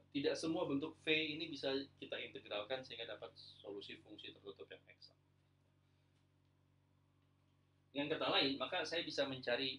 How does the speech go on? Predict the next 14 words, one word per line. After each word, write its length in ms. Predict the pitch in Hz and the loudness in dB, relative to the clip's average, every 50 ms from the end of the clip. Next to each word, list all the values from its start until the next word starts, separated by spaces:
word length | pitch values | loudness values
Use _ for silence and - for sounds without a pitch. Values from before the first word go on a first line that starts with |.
| - - | -4 -2
metode, 560 | 120 117 - 127 123 - - 110 107 98 - - - - - - _ _ _ _ _ _ _ - | 0 0 2 0 -2 -2 -2 -4 -4 -4 -6 -10 -16 -20 -20 -20 _ _ _ _ _ _ _ -6
eh, 300 | 104 101 101 101 - - - - - - _ _ _ _ _ _ - | -4 -4 -2 -4 -4 -6 -10 -14 -20 -20 _ _ _ _ _ _ 0
lain 400 | 147 143 123 110 110 113 123 139 - - | 2 2 2 2 0 -4 -8 -10 -10 -8
untuk 320 | 131 123 - 175 175 - | -8 -6 -4 -4 -4 -4
mendapatkan 560 | 123 117 117 113 113 120 117 - 139 135 135 | -2 0 0 2 2 2 0 0 0 -2 -2
theta 320 | 131 120 117 - 127 127 123 | 0 -2 -2 0 0 -2 -2
sebagai 320 | - 120 107 101 107 107 | -4 -6 -6 -6 -8 -10
fungsi 320 | - 123 110 - - - 120 | -12 -12 -12 -12 -10 -6 -4
R 160 | 117 120 120 | -4 -4 -4
atau 160 | - - - | -6 -6 -6
R 160 | 117 113 - | -6 -6 -8
sebagai 320 | - - 95 98 110 117 120 - | -8 -12 -12 -10 -10 -12 -14 -14
fungsi 240 | - - - - 80 - - | -16 -16 -14 -12 -12 -12 -14
theta. 240 | - - - - | -16 -18 -18 -20